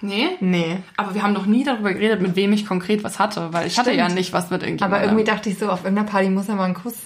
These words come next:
Speaker 2: geflogen
Speaker 1: Ja,
Speaker 2: gekommen
Speaker 1: aber
Speaker 2: sein
Speaker 1: believe me, das
Speaker 2: sein.
Speaker 1: hätte ich dir eigentlich erzählt.
Speaker 2: Ich weiß.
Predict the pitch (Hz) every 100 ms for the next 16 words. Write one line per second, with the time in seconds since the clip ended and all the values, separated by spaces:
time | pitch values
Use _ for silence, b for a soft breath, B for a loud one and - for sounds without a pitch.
0 | - _ _ _ - - 190 180 180 175
1 | 175 175 175 185 180 180 - - 202 180
2 | 180 180 180 196 170 185 185 - 220 202
3 | 175 - - 190 208 277 190